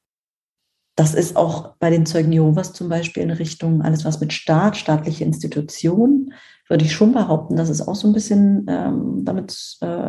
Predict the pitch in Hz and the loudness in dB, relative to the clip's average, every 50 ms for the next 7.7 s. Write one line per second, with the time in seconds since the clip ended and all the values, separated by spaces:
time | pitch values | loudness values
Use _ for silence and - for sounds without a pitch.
0 | - - 62 64 - - - - - - - - - - - - _ _ - 180 | -6 -6 -6 -8 -8 -10 -10 -14 -18 -20 -20 -20 -20 -20 -20 -20 _ _ -4 -4
1 | 170 160 - 190 170 180 190 196 196 190 - 202 - - - _ _ - - - | -2 0 0 0 2 4 4 4 4 4 2 0 -2 -2 -12 _ _ -20 -18 -12
2 | - - - - 147 - - 151 151 - - 160 - - - 185 220 - - - | -10 -4 2 2 2 4 2 0 -2 -2 -2 -4 -2 0 2 2 2 2 2 4
3 | 220 208 208 208 202 - - - 202 196 196 196 196 196 - - - - 180 160 | 4 6 6 4 0 -2 -4 -2 0 2 2 0 -2 -4 -10 -16 -8 -4 0 2
4 | 156 156 156 156 - - - - 175 175 180 190 190 190 180 - 170 156 156 - | 2 2 0 -4 -10 -10 -4 -2 0 0 2 4 2 2 0 0 -4 -6 -8 -8
5 | - - 156 - - 151 151 147 - - - 190 190 175 165 156 151 151 160 196 | -10 -10 -8 -2 2 2 2 2 0 -4 -2 -2 0 2 4 4 4 4 4 2
6 | 202 - - - 175 185 190 - - 190 - - - - 190 202 214 208 - - | -2 -2 -4 -6 -6 -6 -6 -6 -8 -10 -10 -8 -4 -2 -2 -2 -2 -4 -2 0
7 | 202 202 208 208 214 214 - 233 240 247 - - _ | 2 2 4 2 2 0 -2 -2 -2 -2 -6 -16 _